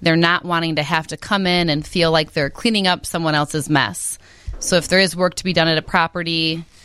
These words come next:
you know, the, you're usually gonna sell for a pretty substantial discount versus making a small investment up front, because buyers aren't coming to closing with a ton of cash on hand right now.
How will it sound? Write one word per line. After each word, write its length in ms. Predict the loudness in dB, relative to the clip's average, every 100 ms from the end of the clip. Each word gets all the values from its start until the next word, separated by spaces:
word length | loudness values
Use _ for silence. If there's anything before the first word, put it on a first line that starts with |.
| -20 -8
you 80 | 0
know, 80 | 0
the, 160 | 2 2
you're 120 | 2
usually 340 | 4 4 4 2
gonna 160 | 2
sell 260 | 2 2 2
for 140 | -2
a 60 | -4
pretty 220 | -2 -2
substantial 600 | -2 -4 0 0 0 0
discount 640 | 0 0 2 2 0 -2 -4
versus 580 | -4 -2 0 2 0 -2
making 260 | 0 0
a 60 | 2
small 280 | 4 4 4
investment 460 | 2 0 0 0
up 160 | -2 0
front, 400 | 2 2 0 -10 -18 -20 -10
because 540 | -6 0 4 4 2 -2
buyers 380 | 0 2 0 -2 0
aren't 300 | 0 0 0
coming 280 | 2 4
to 80 | 2
closing 400 | 2 4 4 4
with 120 | 2 0
a 40 |
ton 200 | 2 4
of 460 | 4 2 -4 -14 -2
cash 340 | 2 2 0
on 160 | -4 -4
hand 260 | -4 -4 -2
right 200 | -2 0
now. 360 | 0 0 -2